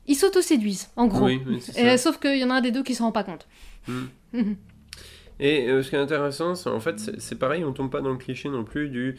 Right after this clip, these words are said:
Speaker 2: du gars qui veut profiter de la situation en se disant, « Je vais le séduire pour essayer de gagner de l'argent. » et puis
Speaker 1: Non.
Speaker 2: le
Speaker 1: Au début,
Speaker 2: Ça
Speaker 1: il
Speaker 2: aurait
Speaker 1: s-,
Speaker 2: pu.
Speaker 1: en fait, c'est,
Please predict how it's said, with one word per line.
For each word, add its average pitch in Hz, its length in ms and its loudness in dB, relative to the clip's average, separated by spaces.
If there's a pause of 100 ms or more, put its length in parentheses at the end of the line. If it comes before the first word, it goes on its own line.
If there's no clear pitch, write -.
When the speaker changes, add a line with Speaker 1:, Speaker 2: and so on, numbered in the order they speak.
(380)
Speaker 2:
du 117 140 0
gars 139 220 4
qui 131 280 -2
veut 127 260 -2
profiter 123 460 -8
de 123 60 -6
la 120 80 -4
situation 120 720 -4
en 117 60 -4
se 101 40 -12
disant, « 117 720 -6
Je 98 120 -10
vais 98 120 -2
le 95 40 -8
séduire 104 400 -4
pour 101 140 -6
essayer 104 240 -6
de 95 40 -6
gagner 98 180 -2
de 95 60 -2
l'argent. » 101 360 -4
et 110 60 -4
puis 247 100 0
Speaker 1:
Non. 247 240 2
Speaker 2:
le 214 40 -6 (360)
Speaker 1:
Au 302 80 2
début, 339 220 4
Speaker 2:
Ça 440 160 2
Speaker 1:
il - 80 0
Speaker 2:
aurait 156 100 6
Speaker 1:
s-, 160 60 4
Speaker 2:
pu. 123 220 -2 (120)
Speaker 1:
en 269 100 2
fait, 392 320 -2
c'est, 277 560 -2